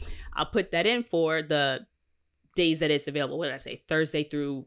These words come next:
um, Saturday, or Wednesday through Saturday. And I'm only there Wednesday through Thursday. So now on my schedule,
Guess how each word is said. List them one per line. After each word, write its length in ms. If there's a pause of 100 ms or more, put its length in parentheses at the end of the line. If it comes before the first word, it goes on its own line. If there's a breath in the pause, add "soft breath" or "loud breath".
um, 460 (100)
Saturday, 540
or 120
Wednesday 400
through 240
Saturday. 480
And 100
I'm 120
only 180
there 300
Wednesday 400
through 160
Thursday. 520 (240 loud breath)
So 140
now 560
on 140
my 500
schedule, 720